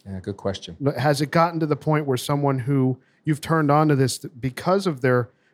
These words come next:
Speaker 2: flavor preferences, t-, Bam Bam, the people you were talking
Speaker 1: Yeah.
Speaker 2: about, my f-, a father-in-law, I'm smoking it now. I don't know if at this point
Speaker 1: Hmm.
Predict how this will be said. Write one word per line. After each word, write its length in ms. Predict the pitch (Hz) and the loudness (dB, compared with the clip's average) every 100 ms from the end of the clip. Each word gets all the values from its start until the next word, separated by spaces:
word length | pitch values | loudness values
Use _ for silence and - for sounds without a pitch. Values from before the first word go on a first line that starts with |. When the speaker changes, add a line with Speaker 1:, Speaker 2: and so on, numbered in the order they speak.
| _ 147 | _ -18
Speaker 2:
flavor 400 | - 151 147 135 | -4 2 4 2
preferences, 600 | 127 127 - 117 127 117 | 0 -2 -2 -4 -4 -4
t-, 140 | - | -6
Bam 340 | 165 131 139 131 | -10 -2 0 2
Bam, 240 | 131 123 | 0 0
the 40 | 120 | -4
people 300 | - 131 131 | -6 -4 -2
you 120 | 135 | -2
were 80 | 143 | -2
talking 340 | 139 127 123 | -2 -2 -2
Speaker 1:
Yeah. 80 | 113 | -2
Speaker 2:
about, 160 | 123 127 | -2 -4
my 80 | |
f-, 140 | 117 - | -8 -10
a 60 | 120 | -16
father-in-law, 760 | - - 143 175 147 123 110 | -12 -2 0 2 2 0 -2
I'm 140 | 113 127 | -4 -6
smoking 340 | - 165 151 | -2 -2 -2
it 40 | |
now. 140 | 139 170 | -2 -2
I 120 | 139 | 0
don't 200 | 175 160 | 0 0
know 240 | 147 156 | 0 2
if 120 | 139 - | 2 -2
at 100 | 127 | -4
this 140 | 143 - | -4 -4
point 320 | - 151 139 | -4 -2 -2
Speaker 1:
Hmm. 220 | 127 123 | -6 -6